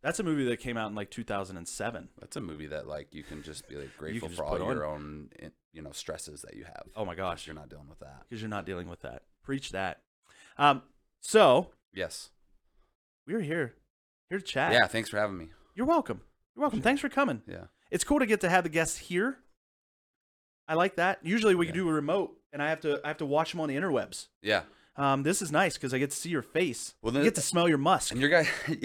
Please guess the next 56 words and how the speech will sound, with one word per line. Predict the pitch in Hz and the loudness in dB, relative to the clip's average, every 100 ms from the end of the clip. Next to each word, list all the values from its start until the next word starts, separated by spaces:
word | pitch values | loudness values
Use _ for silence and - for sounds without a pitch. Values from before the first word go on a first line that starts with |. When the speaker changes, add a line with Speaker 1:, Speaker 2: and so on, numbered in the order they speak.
| 135 | 0
Speaker 2:
and | 143 | 0
your | 143 | 4
guys' | 165 151 143 | 4 2 -2
space | - 131 135 | -2 -2 -2
here | 131 | -6
is | 127 | -6
pretty | 127 | -6
sweet. | - 117 | -2 -4
It's | 87 | -4
the | - | -6
first | 104 - | -6 -4
time | 101 | -4
here | 101 98 | -2 -4
to | 95 | -4
the | |
new | 95 95 92 | -4 -4 -4
F | 90 - | -6 -6
N | 95 | -8
X, | 92 - - | -8 -8 -6
uh, | 92 90 87 82 82 | -4 -2 -2 -2 -4
you | 90 | -6
know, | 85 | -8
setup, | - 92 90 104 - | -8 -8 -4 -6 -6
and | 82 82 | -10 -10
this | 85 98 | -10 -10
is | 92 | -10
an | |
awesome | 87 90 90 | -10 -12 -12
place. | 85 87 104 | -12 -12 -12
It's | 85 | -14
cool | - 90 | -14 -14
to | 85 | -12
Speaker 1:
Yeah. | |
Speaker 2:
see | - 90 | -10 -10
you | |
guys | 85 85 87 | -8 -8 -10
growing | 87 87 | -12 -10
over | 87 85 | -10 -10
the | |
years, | 87 90 98 | -6 -6 -4
Speaker 1:
Nah, | 92 | -4
Speaker 2:
and, | 90 | -4
Speaker 1:
we | 110 | -4
love | 95 87 | -4 -6
it. | - _ _ _ _ 87 | -12 _ _ _ _ -8
We | - | -6
Speaker 2:
um, | |
Speaker 1:
love | 80 85 | -4 -6
it. | |
Speaker 2:
it's | 87 | -8
cool | - 95 | -6 -8
to | 87 | -6
see | - 87 | -6 -6
Adrian | 92 87 90 82 | -6 -6 -8 -6
go | 87 87 | -4 -6
from, | - 87 85 | -6 -8 -8